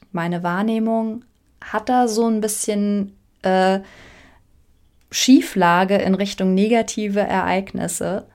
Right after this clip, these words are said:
und sich dann zu stoppen, zu sagen, „Moment, wie sah es denn eigentlich wirklich aus?“ Also sich so ein bisschen daran zu erinnern, noch mal genauer hinzugucken. Nur wie erinnere ich mich denn dann daran? Tja,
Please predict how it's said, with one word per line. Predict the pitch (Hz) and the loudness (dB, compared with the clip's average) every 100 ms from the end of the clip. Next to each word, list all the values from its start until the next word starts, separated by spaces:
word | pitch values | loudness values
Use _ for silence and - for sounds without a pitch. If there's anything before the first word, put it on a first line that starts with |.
| _ _ | _ _
und | 196 190 | -4 -4
sich | 190 | -4
dann | 196 190 | -6 -6
zu | 190 | -6
stoppen, | - 190 196 | -4 -6 -6
zu | 196 | -6
sagen, | 190 185 | -6 -4
„Moment, | 185 190 175 190 196 | -2 -2 -4 -8 -6
wie | 190 | -4
sah | 180 | -2
es | 180 - | -4 -4
denn | 180 | -4
eigentlich | 170 175 190 - 196 | -4 -4 -8 -10 -4
wirklich | 190 190 185 - - | -4 -4 -14 -14 -12
aus?“ | 180 - - | -10 -8 -6
Also | 175 | -6
sich | 175 - | -8 -6
so | 185 | -4
ein | |
bisschen | 180 185 208 | -4 -2 0
daran | 185 180 | 0 -2
zu | 175 - | -4 -4
erinnern, | 170 - 196 196 | -4 2 4 4
noch | 185 - | 0 -4
mal | 175 | -6
genauer | 175 165 170 | -4 -6 -6
hinzugucken. | 175 175 - - - - 190 - _ _ _ - - - - - | -6 -6 -8 -12 -18 -14 -14 -16 _ _ _ -20 -20 -20 -14 0
Nur | 202 | 4
wie | 196 | 6
erinnere | 180 - 330 262 180 | 4 6 6 6 2
ich | 180 | 0
mich | 190 - | -2 -2
denn | 170 175 | -2 0
dann | 160 170 | -2 -2
daran? | 160 160 170 175 _ _ _ _ _ _ _ _ _ - - | -4 -4 -6 -8 _ _ _ _ _ _ _ _ _ -20 -14
Tja, | - 180 165 147 | -2 0 0 -4